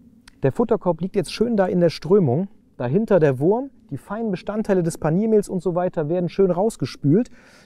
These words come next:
Die Fische folgen hoffentlich der Futterspur, die dann da um die Kurve rumgeht, finden meinen Wurm und beißen. Das müsste ich an der Spitze sehen, die ist wirklich schön weich, empfindlich. Das Rot sehe ich auch sofort. Den Griff habe ich hier auf meinem Bein liegen.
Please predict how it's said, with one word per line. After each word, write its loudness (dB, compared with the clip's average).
Die 0
Fische 0
folgen 0
hoffentlich -2
der -4
Futterspur, 0
die 0
dann 4
da 4
um -2
die 0
Kurve 4
rumgeht, 0
finden -6
meinen 0
Wurm 2
und -4
beißen. -2
Das -10
müsste 2
ich -4
an -2
der 0
Spitze -6
sehen, 0
die 0
ist -6
wirklich -4
schön -2
weich, 0
empfindlich. -2
Das -2
Rot 2
sehe -2
ich -8
auch -2
sofort. 0
Den 0
Griff 4
habe 0
ich -6
hier -8
auf -6
meinem 2
Bein 0
liegen. 0